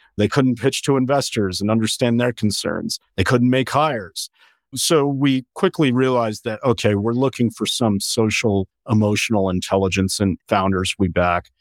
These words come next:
where, and it's a vanishingly small Venn diagram where the types of people who have the technological creativity to invent something new,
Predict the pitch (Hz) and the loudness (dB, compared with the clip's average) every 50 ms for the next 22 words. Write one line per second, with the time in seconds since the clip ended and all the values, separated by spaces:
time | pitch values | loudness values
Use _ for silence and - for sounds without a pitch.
0 | _ _ _ _ _ 107 104 101 98 95 95 98 95 - - _ _ _ 147 160 | _ _ _ _ _ 0 2 2 4 2 2 0 0 -2 -8 _ _ _ 0 0
1 | 160 143 - 135 120 117 123 123 135 139 131 - - 120 110 110 104 98 - - | 0 2 0 -2 0 0 0 0 2 0 0 -2 -2 -2 -2 -2 -2 -4 -4 -2
2 | - 110 110 110 107 107 104 104 98 98 98 _ _ _ _ _ _ 101 95 113 | 0 0 2 2 2 2 2 0 0 -2 -4 _ _ _ _ _ _ -2 0 0
3 | 110 104 95 95 101 104 113 117 110 92 87 92 92 85 85 87 - 90 - - | 2 2 2 2 2 2 2 0 -2 -2 -2 -4 -4 -4 -4 -4 -6 -6 -8 -10
4 | _ _ _ _ _ 98 107 107 101 95 104 98 - 123 117 107 - - 104 - | _ _ _ _ _ 2 2 2 2 0 -2 -2 0 0 0 0 -2 -6 -2 0
5 | 110 110 - 104 98 95 104 101 104 107 107 104 101 98 95 92 - - - 104 | 0 0 2 0 0 0 0 0 2 2 2 2 0 0 -2 -4 -6 -2 0 0
6 | 92 90 87 - _ _ _ _ _ - - 117 117 - 113 104 104 101 104 101 | 0 0 -2 -4 _ _ _ _ _ 0 0 0 2 2 2 2 2 2 0 0
7 | 98 98 92 - - 127 113 101 95 - - 113 104 104 98 92 - - 104 98 | 0 -2 -2 0 0 0 0 0 0 0 -2 0 0 2 0 0 -2 -2 -2 -2
8 | 101 95 110 104 101 - - 113 101 95 - 92 92 95 101 107 107 101 98 92 | 0 0 0 -2 -2 0 -2 -2 -2 -2 0 0 0 2 2 0 0 0 -2 -2
9 | 92 | -4